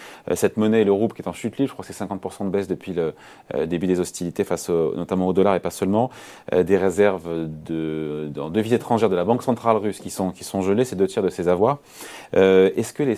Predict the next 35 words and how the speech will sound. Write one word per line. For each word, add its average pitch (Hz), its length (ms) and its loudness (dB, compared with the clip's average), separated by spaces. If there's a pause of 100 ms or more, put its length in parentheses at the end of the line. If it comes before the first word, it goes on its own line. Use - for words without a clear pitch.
(220)
ah, - 200 0
un, 123 80 4
est-ce 101 140 -4
que 131 100 0
les 120 60 2
sanctions 107 380 -8
financières 104 580 -4
minent 107 300 2
vraiment 95 640 -4
l'économie 87 480 -8
russe ? - 320 -14 (560)
Euh, 85 380 2
déjà, 95 360 4
pour - 140 -20
point - 180 -2
numéro 101 320 2
un. 76 80 -4 (420)
Et 87 80 -2
après, 90 240 -2
on, 98 100 0
on 90 220 0
ira 92 240 2
sur - 80 -14
cette 90 140 -6
histoire 95 200 -2
de 90 80 0
défaut 87 320 -2
de 87 60 -8
paiement 101 260 -2
qui 117 140 -10
paraît 90 240 -6
manifestement 95 560 -4
et 82 80 -2
peut-être - 320 -8
imminent. 85 280 -8